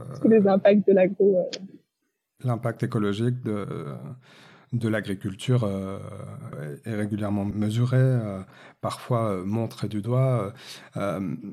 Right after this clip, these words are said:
Speaker 2: le, le directeur de, de votre ancienne école, euh, avait pu réagir dans, dans la presse ap-, après votre discours. Et, et, je précise qu'il le, le qualifiait d'injuste, euh, en ce sens que l'école, euh,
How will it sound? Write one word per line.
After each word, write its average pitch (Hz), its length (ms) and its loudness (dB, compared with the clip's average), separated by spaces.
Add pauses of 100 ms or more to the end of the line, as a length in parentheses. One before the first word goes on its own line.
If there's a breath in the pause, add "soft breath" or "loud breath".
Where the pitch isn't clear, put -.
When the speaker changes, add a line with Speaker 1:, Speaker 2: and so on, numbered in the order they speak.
(120)
Speaker 2:
le, 123 280 2
le 127 200 2
directeur 123 720 2
de, 98 440 -2
de 113 80 -8
votre 104 260 -6
ancienne 107 260 -4
école, 127 420 0 (400 soft breath)
euh, 104 240 0
avait 110 260 -2
pu - 160 -4
réagir 117 480 2
dans, 101 260 0
dans 101 140 -2
la 101 160 -2
presse 127 540 0
ap-, 95 120 -4 (140)
après 120 300 -6
votre 104 320 -2
discours. 127 480 0
Et, 113 40 2 (400)
et, 123 60 0 (560)
je 113 140 -14
précise 127 420 -2
qu'il 110 300 0
le, 101 480 0
le 110 100 -4
qualifiait 113 400 0
d'injuste, 120 640 0
euh, 85 220 -8
en 117 140 -4
ce 123 120 -2
sens 151 260 -2
que - 100 -4
l'école, 123 560 2
euh, 101 220 0